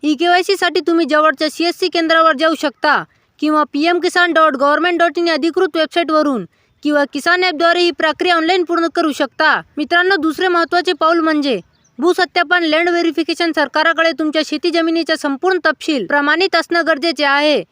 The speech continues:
जमीन खरेदी, मालकी किंवा शेती संबंधीची माहिती बरोबर असल्याचा हप्ता मंजूर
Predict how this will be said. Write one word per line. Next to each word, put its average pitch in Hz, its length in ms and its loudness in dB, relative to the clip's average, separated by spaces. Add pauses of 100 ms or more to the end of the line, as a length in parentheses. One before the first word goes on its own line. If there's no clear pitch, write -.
(260)
जमीन 320 340 0
खरेदी, 339 320 0
मालकी 302 460 0
किंवा 302 380 2
शेती 320 320 -2
संबंधीची 339 580 0
माहिती 320 360 0
बरोबर 311 380 0
असल्याचा 311 580 0
हप्ता 359 280 -2
मंजूर 339 320 2